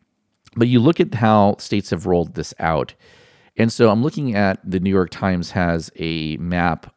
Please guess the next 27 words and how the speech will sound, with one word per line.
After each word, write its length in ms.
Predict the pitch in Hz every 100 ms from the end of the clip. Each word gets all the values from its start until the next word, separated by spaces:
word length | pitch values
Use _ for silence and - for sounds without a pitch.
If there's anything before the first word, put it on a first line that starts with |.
| 82
out 200 | 82 -
there. 160 | 76
I'm 140 | 85 139
not 180 | 175
sure. 360 | - - 117 92
Let 80 | 95
me 100 | 101
look 260 | 90 90
at 120 | 87 -
the 80 |
date 380 | 64 - 80 82
of 100 | 76
this 220 | 71 69 - -
article. 720 | 78 80 73 71 71 71 - - _ _ _ _
Um, 240 | - 92 92
updated 420 | 104 - 98 98
April 260 | 95 92 95
first. 300 | - - -
So 80 | 92
it 0 |
was 120 | 90
updated 380 | 95 - 95 87
as 200 | 85 87
of 140 | 92
yesterday, 640 | 85 85 85 - 71 71
these 240 | 73 69 -
numbers. 420 | - 57 78 -